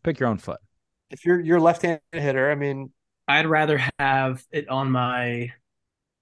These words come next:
Speaker 3: right foot because I can just no stride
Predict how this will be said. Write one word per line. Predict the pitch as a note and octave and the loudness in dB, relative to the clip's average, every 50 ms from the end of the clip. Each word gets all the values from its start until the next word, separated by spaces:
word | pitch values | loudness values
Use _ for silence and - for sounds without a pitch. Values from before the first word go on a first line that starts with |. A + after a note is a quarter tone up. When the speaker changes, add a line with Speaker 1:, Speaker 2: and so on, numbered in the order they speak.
| _ _ _ _ _ _ _ _ _ _ | _ _ _ _ _ _ _ _ _ _
Speaker 3:
right | - D3+ D3 D3+ D#3 E3 E3 C3+ - | -8 -2 0 2 2 2 0 -2 -8
foot | - - C3 B2 C3 C#3 - - _ _ _ _ | -8 -4 -4 -4 -4 -4 -8 -18 _ _ _ _
because | C3+ B2+ - - D3 C3+ B2+ B2+ B2 B2 B2 A#2+ - - - - _ _ _ _ _ _ _ _ _ _ _ _ _ _ _ _ _ _ _ _ _ _ _ _ _ _ _ _ _ _ _ _ _ _ _ _ - | -8 -8 -4 -2 0 2 2 2 0 0 -2 -6 -8 -12 -12 -16 _ _ _ _ _ _ _ _ _ _ _ _ _ _ _ _ _ _ _ _ _ _ _ _ _ _ _ _ _ _ _ _ _ _ _ _ -2
I | C#3+ C#3 | -2 -2
can | - C#3 C3 | 0 -2 -2
just | C3+ C3 B2 | 0 0 2
no | C3+ C3 C3+ D3 | 2 2 2 2
stride | - - - - D3+ C3+ B2+ A#2+ A#2+ A#2+ C3 D#3 - | 2 0 -2 -2 0 2 2 2 2 0 -2 -4 -8